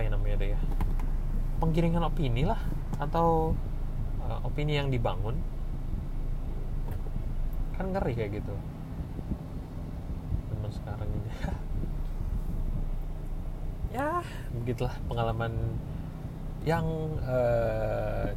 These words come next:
cukup mengerikan <laughs> yang gua alami. Gua, eh, cerita ini ke temen gua. Terus dia, eh, langsung bilang, "Wah,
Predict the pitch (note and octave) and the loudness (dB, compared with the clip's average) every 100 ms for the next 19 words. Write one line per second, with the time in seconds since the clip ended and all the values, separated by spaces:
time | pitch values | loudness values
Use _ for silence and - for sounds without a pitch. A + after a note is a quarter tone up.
0 | - - C#3+ B2+ B2 B2+ C3 C#3+ - C4+ | 0 2 4 4 4 2 0 2 4 4
1 | - - - - - - A2+ A2 A2 G#2+ | 4 2 0 0 0 0 2 4 4 4
2 | G#2 A2+ D3 - - - - - - - | 2 0 0 0 0 0 0 -2 -4 -4
3 | - - - - - - - - - - | -2 -2 -4 -6 -6 -6 -4 -4 -4 -4
4 | - - - - - C#3+ B2 D3+ G3+ G#3+ | -4 -2 -2 -4 -4 -2 2 6 6 4
5 | C#3 C3 B2+ A#2+ B2+ B2+ B2 D#3 C3 A#2+ | 2 2 2 2 2 2 2 2 2 2
6 | A#2 A2 G#2 G#2+ - - - - - - | 0 0 0 0 0 -2 -4 -6 -6 -4
7 | - - - - - - - - - - | -4 -4 -4 -6 -6 -6 -6 -4 -6 -6
8 | - - - - B2+ C3 C3 B2+ A#2+ A#2 | -6 -6 -4 0 4 6 6 4 2 2
9 | G#2+ G#2+ G#2 G#2 G#2+ A2 A2+ A2 G#2+ - | 2 2 2 0 0 2 2 2 4 4